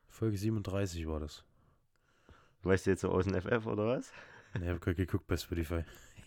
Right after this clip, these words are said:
Speaker 1: <laughs>
Speaker 2: Ja.
Speaker 1: Ich war sowieso grad auf Spotify.
Speaker 2: Mm.
Speaker 1: Wunderbar. Also wie,
Speaker 2: Wunderbar.
Speaker 1: wieder, immer wieder zu empfehlen, die drei Fragezeichen.
Speaker 2: Ja. Ey, das ist echt super. Hast du eigentlich auch schon,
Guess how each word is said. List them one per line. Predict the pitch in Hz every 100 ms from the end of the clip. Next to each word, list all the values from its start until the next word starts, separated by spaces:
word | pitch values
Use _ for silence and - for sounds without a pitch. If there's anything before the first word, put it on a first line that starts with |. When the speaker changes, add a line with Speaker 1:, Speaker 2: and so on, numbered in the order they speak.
| -
Speaker 1:
<laughs> | - 135 - - - _ - - - - - -
Speaker 2:
Ja. | - 92 - - - - -
Speaker 1:
Ich | 104
war |
sowieso | 95 92 92
grad | 90
auf | 80
Spotify. | - 82 78 73 - - - -
Speaker 2:
Mm. | 82 80 85 76 67 - -
Speaker 1:
Wunderbar. | 98 110 85 78 76 -
Also | 113 123 123
wie, | 117
Speaker 2:
Wunderbar. | 131 131
Speaker 1:
wieder, | 131 131 123
immer | 123 135
wieder | 113 113 110 101 - - -
zu | - 117
empfehlen, | 104 - 98 87
die |
drei | - 78
Fragezeichen. | 85 78 - 82 - _
Speaker 2:
Ja. | 95 85 - _ _ _ _ _
Ey, | 95 92
das | 92
ist | 92
echt | 92 98 - - -
super. | - 101 82 78 - -
Hast | 120 156
du |
eigentlich | - 117 110
auch | 110
schon, | 113 104 101